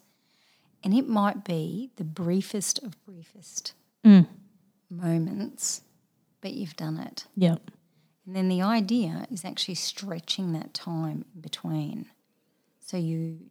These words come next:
Speaker 1: don't have this constant stream of thoughts
Speaker 2: Mm.
Speaker 1: overriding your life.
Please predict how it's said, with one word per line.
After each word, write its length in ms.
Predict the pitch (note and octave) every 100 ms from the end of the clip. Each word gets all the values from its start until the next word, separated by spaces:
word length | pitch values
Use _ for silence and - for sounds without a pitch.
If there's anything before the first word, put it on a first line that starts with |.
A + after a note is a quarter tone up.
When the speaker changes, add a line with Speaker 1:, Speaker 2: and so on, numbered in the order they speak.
| -
Speaker 1:
don't 280 | E3+ E3 -
have 720 | - G3 F3 D3+ D#3 - - _ _ _ _ -
this 160 | E3
constant 600 | - - G3 - F3+ E3
stream 460 | - - E3+ D#3+ D#3
of 120 | D3+
thoughts 760 | - - F3 G3 - - - -
Speaker 2:
Mm. 340 | F#3+ F#3 E3+ D3+ - _ G#3+
Speaker 1:
overriding 640 | F3+ E3+ E3 E3 E3 E3
your 120 | D#3+
life. 320 | E3 D#3+ D#3+